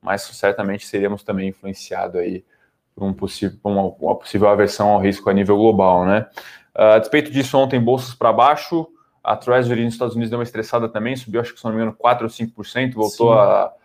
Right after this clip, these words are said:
Speaker 1: a tradar ali entre um ponto cinco cinco, um ponto seis por cento. E, enfim, como eu falei, o índice de, o índice dólar aí também, também subiu. Então, é, ontem foi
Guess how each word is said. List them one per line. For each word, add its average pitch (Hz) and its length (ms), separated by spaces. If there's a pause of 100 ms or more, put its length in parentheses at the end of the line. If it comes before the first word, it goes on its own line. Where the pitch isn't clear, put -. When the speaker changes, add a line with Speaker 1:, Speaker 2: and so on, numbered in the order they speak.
(280)
Speaker 1:
a 101 100
tradar 107 360
ali 107 140
entre 107 480
um 110 120
ponto 113 260
cinco 113 220
cinco, 113 380
um 113 100
ponto 113 260
seis 104 220
por 113 180
cento. 127 380 (520)
E, 104 280
enfim, 117 200
como 107 160
eu 107 40
falei, 104 300
o 101 100
índice 104 280
de, 95 320
o 98 100
índice 98 200
dólar 98 340
aí 98 160
também, 95 460 (440)
também 98 300
subiu. 98 380
Então, 107 380
é, 110 540
ontem 101 300
foi 113 440